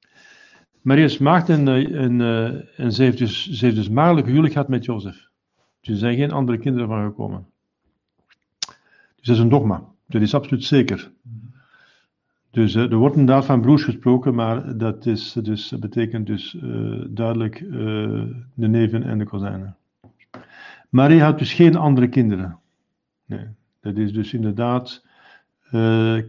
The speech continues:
kittes van zoiets te zeggen. Want de maagdelijkheid van Maria is een dogma. Moet het duizendjarig rijk nog komen?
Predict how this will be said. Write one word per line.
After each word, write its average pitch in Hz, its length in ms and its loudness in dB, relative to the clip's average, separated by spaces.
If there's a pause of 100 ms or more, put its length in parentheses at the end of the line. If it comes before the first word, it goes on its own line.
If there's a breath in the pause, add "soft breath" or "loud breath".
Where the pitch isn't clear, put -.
(140)
kittes 135 320 2
van 117 140 0
zoiets 110 220 2
te 107 60 -4
zeggen. 95 380 -10 (160)
Want 113 300 -2
de 127 100 4
maagdelijkheid 156 440 4
van 131 140 0
Maria 143 360 2
is 135 380 -6
een 117 520 -6
dogma. 104 420 -2 (2000 soft breath)
Moet 147 220 2
het 127 120 4
duizendjarig 156 640 2
rijk 151 240 0
nog 135 340 -4
komen? 170 640 -2